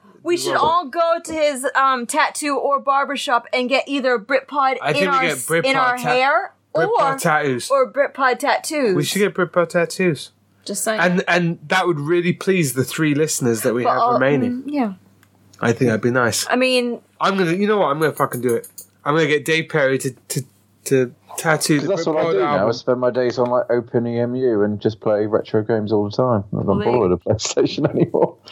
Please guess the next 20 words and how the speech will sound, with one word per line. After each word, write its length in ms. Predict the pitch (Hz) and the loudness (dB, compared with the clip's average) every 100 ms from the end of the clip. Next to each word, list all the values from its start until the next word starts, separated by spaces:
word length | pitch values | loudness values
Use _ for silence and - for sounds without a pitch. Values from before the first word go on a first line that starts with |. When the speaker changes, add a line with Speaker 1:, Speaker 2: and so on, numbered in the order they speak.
| - - - 123 - - | -20 -18 -14 -14 -12 -4
Speaker 2:
It 140 | 180 | -2
is 180 | 233 - | -2 -2
kinda 320 | 208 202 180 | -2 0 0
sad, 400 | - 202 175 139 | -2 0 0 0
isn't 80 | 160 | 0
Speaker 1:
Well, 160 | 233 131 | 0 2
Speaker 2:
it? 60 | |
Speaker 1:
yeah, 220 | 175 - | 2 0
there's 200 | 190 214 | 0 -4
nothing 300 | 233 254 247 | -2 -2 0
Speaker 2:
I, 100 | 175 190 | 0 2
Speaker 1:
really 280 | 220 208 | 0 -4
there. 320 | 190 196 185 180 | -4 -2 0 0
Speaker 2:
what, 200 | 214 185 | -2 0
I'm 200 | 190 190 | 0 2
watching 360 | 214 220 - 190 | 0 0 -2 0
some 200 | 214 202 | 2 2
of 80 | 180 | 2
these 200 | 190 | 0
Speaker 1:
I'd 60 | 165 | 2